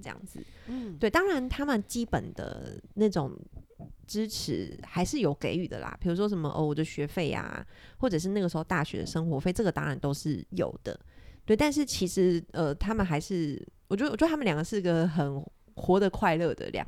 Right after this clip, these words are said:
Speaker 1: 个人，我觉得也是蛮好的啦，就是他们过他们的生活这样子。
Speaker 2: 嗯。
Speaker 1: 对，那所以其实我觉得好像就有一种，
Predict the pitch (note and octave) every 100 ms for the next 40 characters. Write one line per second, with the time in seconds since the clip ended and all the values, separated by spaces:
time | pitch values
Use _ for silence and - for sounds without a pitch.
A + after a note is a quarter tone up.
0 | E3+ G1+ G#2+ D3+ A3 E3 - E3 C3 D3
1 | - - G1+ F3+ F3 G3 F#3+ F#3 D#3 C#3+
2 | - - - D#3+ D#3 C#3 - - B2+ C#3
3 | F3+ - - - G#3+ - - - A3 A3+
4 | G#3 F3+ E3+ - - - - - E4+ E4+
5 | D4+ - - C4 D4 C4 - - G3+ -
6 | G#3 G3+ F#3 A#3 D4 G3+ E3+ C4+ B3+ B3+
7 | C3+ F#3+ G#3 - D3